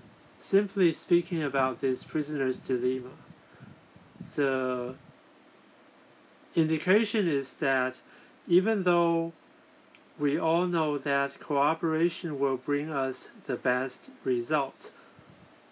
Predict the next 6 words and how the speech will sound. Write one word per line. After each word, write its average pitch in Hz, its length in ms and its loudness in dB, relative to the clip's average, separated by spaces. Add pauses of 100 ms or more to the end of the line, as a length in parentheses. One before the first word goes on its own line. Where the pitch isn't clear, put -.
but 127 420 2 (180)
because 170 680 -4 (420)
of 139 420 -2 (180)
our, 127 560 -2 (840)
uh, 123 320 -4
selfish 170 880 0